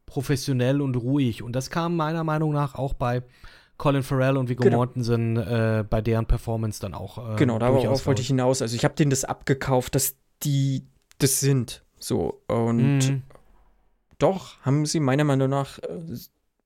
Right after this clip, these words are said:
Speaker 2: sehr gut gemacht. Also sie haben da definitiv einen guten Job gemacht und ja, das sind halt auch drei gestandene Schauspieler. Das,
Speaker 1: Das ist
Speaker 2: äh,
Speaker 1: das
Speaker 2: ich sag mal, da
Speaker 1: halt.
Speaker 2: erwarte ich das dann auch vielleicht sogar ein bisschen.
Speaker 1: Ja, ähm,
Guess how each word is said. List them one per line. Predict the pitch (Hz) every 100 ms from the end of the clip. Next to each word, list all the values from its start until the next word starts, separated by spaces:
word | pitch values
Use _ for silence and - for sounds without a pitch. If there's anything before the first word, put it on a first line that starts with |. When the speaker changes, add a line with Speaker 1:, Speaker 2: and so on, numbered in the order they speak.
| _ _
Speaker 2:
sehr | - 143
gut | 135 151 -
gemacht. | 151 117 -
Also | 113
sie | 120
haben | 123 127
da | 127
definitiv | 127 123 135 - 131
einen | 135
guten | 135 131 131
Job | 131 -
gemacht | 113 104 - -
und | 113 - - - - - _ _ _ _ _ _ _ _ _ _ _
ja, | 113
das | 120 127
sind | 143 -
halt | 139 131 -
auch | 135
drei | - - 117
gestandene | 139 139 147 139 147
Schauspieler. | - - 117 - 131 120 110
Das, | 113 - -
Speaker 1:
Das | 131 -
ist | -
Speaker 2:
äh, | -
Speaker 1:
das | 117
Speaker 2:
ich |
sag | -
mal, | -
da | 151
Speaker 1:
halt. | 143
Speaker 2:
erwarte | 127 123 180
ich | 147
das | 127 -
dann | 127 120
auch | -
vielleicht | - 127 117
sogar | - 123
ein | 120 117
bisschen. | 120 - 143 160 -
Speaker 1:
Ja, | - 113 113 131 123 -
ähm, | 123 123 120 120 120